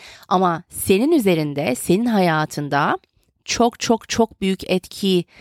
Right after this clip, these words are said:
etmesiyle kalmayıp gerçekten düşündüğünden de büyük etkisi olduğunu bilmen. Yani kendini gerçekleştirmende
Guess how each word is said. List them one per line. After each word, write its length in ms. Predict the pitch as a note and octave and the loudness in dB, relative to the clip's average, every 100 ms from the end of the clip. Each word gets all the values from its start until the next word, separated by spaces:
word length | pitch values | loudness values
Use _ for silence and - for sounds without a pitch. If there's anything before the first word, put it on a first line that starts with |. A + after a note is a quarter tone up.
| - _ - | -20 _ 0
etmesiyle 600 | F#3+ - F3+ - D#3+ D#3 | 0 0 -4 -2 -2 -2
kalmayıp 540 | - G#3+ B3 C4 D4 - _ _ _ | 0 2 2 0 -2 -6 _ _ _
gerçekten 800 | F3 F3+ G3+ - D#4+ - G3 E3 E3 - D#3+ | 0 2 2 0 -2 2 0 0 -6 -12 -4
düşündüğünden 1080 | F3+ - G#3 G3+ G3+ G3+ G3 F#3+ F#3 F#3+ | -2 -2 -2 0 2 2 2 2 2 0
de 120 | F3 | -2
büyük 260 | D3+ C#3 - | -4 -6 -4
etkisi 420 | E3 - - - | -6 -6 -10 -8
olduğunu 540 | - D#3 D#3+ D#3 F#3 G#3+ F#3+ | -6 -2 -2 -2 -6 -8 -6
bilmen. 340 | D#3 D3 B2+ - _ _ _ _ _ _ _ _ _ _ _ - | -2 -2 -4 -8 _ _ _ _ _ _ _ _ _ _ _ -2
Yani 280 | F#3+ E3 E3 | 0 0 -2
kendini 400 | F#3 E3 E3+ F3 | -2 0 -2 0
gerçekleştirmende 1300 | E3 D#3+ F3 - D#3+ - D#3+ D#3 D3 D3 D3+ E4+ | 0 0 -4 -6 -4 -4 -6 -4 -4 -2 -2 -2